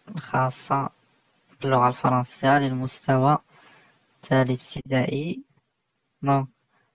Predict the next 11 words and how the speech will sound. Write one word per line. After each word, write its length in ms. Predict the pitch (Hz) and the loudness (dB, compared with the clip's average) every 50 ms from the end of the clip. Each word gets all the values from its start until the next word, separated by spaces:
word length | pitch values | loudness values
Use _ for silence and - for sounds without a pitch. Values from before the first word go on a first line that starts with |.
| _ _ _ - | _ _ _ -4
غادي 180 | 139 131 127 135 | -4 -4 -4 -4
نشوفو 540 | 135 - - - 135 - - 156 156 165 - - _ _ _ _ | -6 -6 -6 -6 -6 -2 0 2 2 2 0 -6 _ _ _ _
عندنا 420 | - 139 131 127 131 - - - - | -6 -4 -4 -4 -4 -4 -4 -4 -4
فوكابولير 1040 | - - 139 131 135 135 - - 135 131 123 127 127 123 123 127 131 151 165 175 180 - _ _ _ _ _ _ _ _ _ _ _ _ _ _ _ _ | -4 -8 -6 -4 -4 -2 2 4 4 4 4 2 0 0 2 2 2 4 2 2 0 -4 _ _ _ _ _ _ _ _ _ _ _ _ _ _ _ _
اللي 120 | - 135 131 | -6 -4 -2
هو 140 | 131 131 | -2 -2
فوكابولير 760 | 131 - - - - 135 131 131 135 131 131 131 127 123 123 123 | -4 -6 -10 0 2 2 2 4 2 0 0 0 0 0 -2 -4
جديد، 400 | 123 123 127 131 147 165 175 - - - - _ _ _ _ _ _ _ _ _ _ _ _ _ _ _ - - _ _ _ - | -4 -2 -2 -2 -2 -4 -6 -10 -16 -18 -18 _ _ _ _ _ _ _ _ _ _ _ _ _ _ _ -20 -20 _ _ _ -4
عندنا 440 | 131 127 123 127 135 135 131 - - - | -2 0 2 4 6 6 4 4 2 0
بلي، 640 | 156 135 127 131 127 - - 131 139 147 175 - - - 151 - - - _ _ _ _ _ _ _ _ _ _ _ _ _ _ _ _ _ _ _ _ _ _ _ _ _ _ _ _ _ _ _ | 4 6 6 6 6 6 4 6 6 6 6 2 0 -8 -14 -14 -16 -20 _ _ _ _ _ _ _ _ _ _ _ _ _ _ _ _ _ _ _ _ _ _ _ _ _ _ _ _ _ _ _
بلاج، 840 | - 139 135 127 127 127 127 127 135 143 139 135 143 160 170 175 - | 0 2 4 6 6 6 6 6 6 4 4 2 2 2 0 0 -4